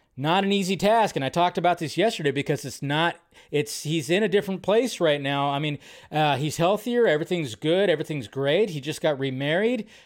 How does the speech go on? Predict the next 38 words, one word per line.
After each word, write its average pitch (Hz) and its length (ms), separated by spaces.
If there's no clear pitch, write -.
Uh, 131 260
well, 127 220
you 156 160
know, 127 160
he 151 160
just 143 140
got 151 160
married 135 300
again, 135 460
you 143 120
know, 131 140
f-, 156 140
with 131 200
J-, 139 200
with 127 200
J 127 220
Lo. 151 200
Hopefully 139 400
that 113 220
lasts 101 520
this 127 180
time. 151 460
And, 156 360
you 233 80
know, 196 180
then 196 240
it's 185 220
just 214 160
kinda 202 160
like, 185 180
all 190 120
right, 165 180
is 139 140
he 180 100
gonna 170 180
be, 156 340
in 135 120
fact, 143 380